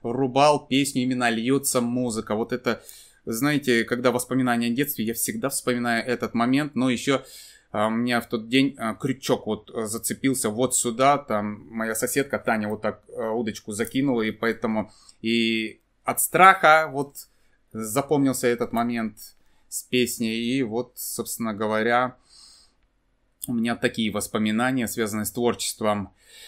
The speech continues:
Вячеслава Добрынина. Давайте посмотрим, что ещё здесь пишут. В девяносто шестом году ему присвоили звание народного артиста России.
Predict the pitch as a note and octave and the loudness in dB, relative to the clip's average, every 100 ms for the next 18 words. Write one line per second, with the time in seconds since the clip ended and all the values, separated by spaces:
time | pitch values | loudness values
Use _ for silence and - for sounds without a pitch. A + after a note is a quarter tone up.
0 | - - _ _ B2 C3 - - C#3 C#3 | -20 -20 _ _ 0 2 2 6 6 8
1 | B2 C3 D3 F3+ F3+ D#3 C#3 C#3+ C#3+ - | 6 4 6 4 4 2 4 4 4 0
2 | C#3 D#3 D3 C#3 C3 - - C#3+ C3+ - | 0 2 0 2 0 0 2 2 2 0
3 | D3+ C#3 A2+ A#2+ - - E3 F#3 F3+ - | 0 0 0 -2 -2 -6 -2 -2 0 4
4 | E3 E3 - - - _ _ _ _ _ | 4 4 -4 -16 -20 _ _ _ _ _
5 | _ _ _ _ _ _ _ _ _ _ | _ _ _ _ _ _ _ _ _ _
6 | _ - A#2 D3+ E3+ E3 - D#3 D#3+ - | _ -12 0 2 4 2 2 2 2 2
7 | D3+ C#3+ C#3+ F3+ D3 D#3 C3+ C3 D3+ D#3+ | 2 2 4 4 4 0 0 -2 0 0
8 | C#3 A#2+ A2+ B2+ D3 D#3+ D#3+ C3+ A#2+ A#2+ | 0 0 0 2 2 2 0 4 4 4
9 | C3 C3+ C3+ C3+ C3 A2+ - B2 A2+ - | 2 2 2 2 0 -2 -2 -2 -2 0
10 | B2 B2+ A#2+ B2+ B2 - - C#3 A#2+ A2 | 0 0 4 4 2 -4 0 2 2 0